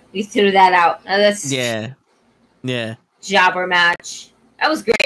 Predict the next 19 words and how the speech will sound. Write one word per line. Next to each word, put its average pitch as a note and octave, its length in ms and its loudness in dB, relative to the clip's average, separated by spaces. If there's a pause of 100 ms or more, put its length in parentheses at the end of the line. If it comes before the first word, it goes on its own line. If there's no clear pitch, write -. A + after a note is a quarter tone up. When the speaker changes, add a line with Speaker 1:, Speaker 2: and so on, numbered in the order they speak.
(260)
Speaker 1:
It - 40 -20
was F3 140 -16
great B3 300 2
to A#3 80 -8 (160)
watch G#3+ 100 -8
Bobby G3+ 240 -4
Lashley G3 460 -2
just - 420 -16 (240)
fuck F3+ 180 -6
him E3+ 120 -14
up. E3 220 -6 (680)
Speaker 2:
Yep. D4+ 320 6
Speaker 1:
Judgment C4+ 280 -2
Day B3 300 6
versus A#3+ 420 0
the A#3 120 -4
Mysterios. A3+ 1200 0 (120)
Oh G#3 1000 4
my D#3 280 -10